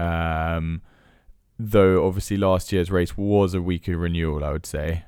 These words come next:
Um, but then we did speak about, um, Lone Eagle, who interestingly has been bought by Mark Chan. Um, this would be his first run for, for Rafe Beckett. Um,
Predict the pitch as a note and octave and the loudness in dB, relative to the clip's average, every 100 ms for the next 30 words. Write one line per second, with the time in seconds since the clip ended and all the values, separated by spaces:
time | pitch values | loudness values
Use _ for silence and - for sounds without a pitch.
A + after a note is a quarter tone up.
0 | _ E2 E2 E2 E2 D#2+ D#2+ D#2+ - _ | _ -4 0 0 0 -2 -4 -6 -12 _
1 | _ _ - A2 B2 C#3 C#3+ C#3+ C#3 - | _ _ -12 -4 -2 -2 -2 -2 -4 -4
2 | C3 - A2+ G#2 - - G2 G2 F#2+ F#2+ | -6 0 2 2 0 0 4 4 4 2
3 | F#2 - - G#2 G#2 G2 G#2 F#2+ D#2+ G1+ | -2 -6 -2 6 6 6 4 2 0 -2
4 | - _ _ _ _ _ G2+ F#2 - A2+ | -10 _ _ _ _ _ 2 2 4 0
5 | A2+ - G2 F#2 F2 E2+ F#2 F2 G2+ G2 | 0 -2 -2 0 -2 0 -2 0 2 2
6 | D2 F#2 F2 F2+ E2 - - G2 F2+ D#2 | 2 2 2 0 -2 -4 -6 -2 -2 -2
7 | D2+ D#2 - - D#2+ D#2 D#2 D2 F#2+ - | -4 -10 -16 -8 -6 -4 -4 -4 -4 -2
8 | F2 F2+ E2+ - - F2 D#2+ - F#2 E2+ | -4 -2 -4 -4 -4 -2 -4 -4 -4 -4
9 | E2 E2 D#2 - F2+ F2 E2 D#2+ - E2 | -6 -4 -4 -4 -6 -2 -2 -4 -6 -8
10 | - - - - - - F2 F2 F2 | -8 -10 -12 -12 -16 -8 -4 -4 -4